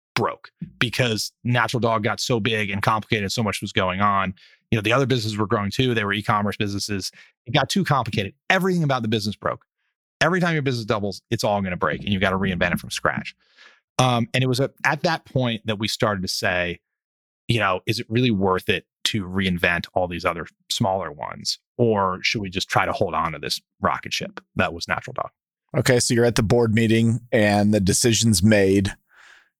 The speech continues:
Speaker 2: that you're gonna sell off seven and you're gonna put all your energy into Natural Dog Company. We'll talk about the pet business in a second, but let's just talk about, from your experience, how has your life changed? And the key word here is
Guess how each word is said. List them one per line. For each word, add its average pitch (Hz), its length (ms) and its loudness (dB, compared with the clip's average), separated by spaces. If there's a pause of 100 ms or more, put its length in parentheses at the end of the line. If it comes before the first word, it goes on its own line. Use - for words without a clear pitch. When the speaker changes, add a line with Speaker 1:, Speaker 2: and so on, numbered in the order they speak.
Speaker 2:
that 101 160 4
you're 107 100 2
gonna 113 180 4
sell 120 380 2
off 107 200 2
seven 104 760 2
and 104 160 4
you're 101 100 4
gonna 101 160 4
put 110 180 0
all 101 160 4
your 101 120 0
energy 98 360 2
into 92 640 4
Natural 117 380 0
Dog 98 240 4
Company. 92 500 -2 (320)
We'll 147 220 6
talk 180 200 2
about 156 180 2
the 131 60 -2
pet 139 220 0
business 117 360 0
in 120 60 2
a 110 40 2
second, 123 420 2
but 127 140 2
let's 143 180 4
just - 300 0
talk 139 240 2
about, 123 400 2 (120)
from 127 200 2
your 131 180 4
experience, 131 600 2
how 131 180 4
has 160 220 0
your 151 120 4
life 123 320 4
changed? 107 920 2 (260)
And 123 120 4
the 123 80 4
key 143 280 4
word 127 280 4
here 117 220 4
is 98 260 2